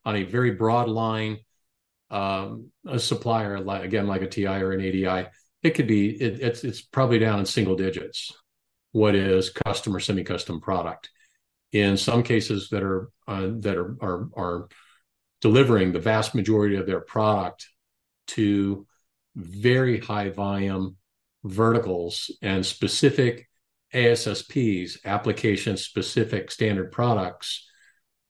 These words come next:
though, th-, then a, then a, a, a very high percentage of their product can be considered custom or semi-custom and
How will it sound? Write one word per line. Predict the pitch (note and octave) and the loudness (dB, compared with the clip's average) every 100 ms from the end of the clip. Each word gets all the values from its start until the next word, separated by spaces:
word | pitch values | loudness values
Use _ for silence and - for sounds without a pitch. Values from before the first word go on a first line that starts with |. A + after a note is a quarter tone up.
| - | -4
though, | G#2+ G#2+ G#2+ A2+ | 4 6 6 2
th-, | G#2+ G2 | -2 0
then | G2+ | 0
a, | G2 G2+ | 0 0
then | G#2 G2 | 0 0
a, | F#2 F#2+ G#2+ | 0 -4 -6
a, | F2+ G#2+ | -6 -6
a | G#2 F2+ | -4 -2
very | F#2 G#2 A2+ | 2 4 4
high | A2 F#2 | 0 -4
percentage | E2+ - - F2 E2+ - - _ _ _ _ _ _ | -4 -6 -6 -6 -8 -10 -14 _ _ _ _ _ _
of | G2 F2+ F2 F2+ | -4 -2 -4 -2
their | F2 F2 F2 | -2 -2 -4
product | - F#2+ F2 E2+ - - _ _ _ _ _ - | -6 -2 -2 -2 -6 -14 _ _ _ _ _ -4
can | F2+ | 0
be | F2 E2+ | 0 -2
considered | F#2+ E2 G2 F2 E2+ E2+ - | -4 -2 -2 0 -2 -6 -8
custom | - F2 - F2 F2 | -4 -4 -4 -6 -4
or | D#2+ | -4
semi-custom | F#2+ F2+ E2+ E2 - F2 E2+ - _ | -4 -4 -6 -8 -8 -12 -12 -16 _
and | G2 F2 E2+ | -6 -6 -8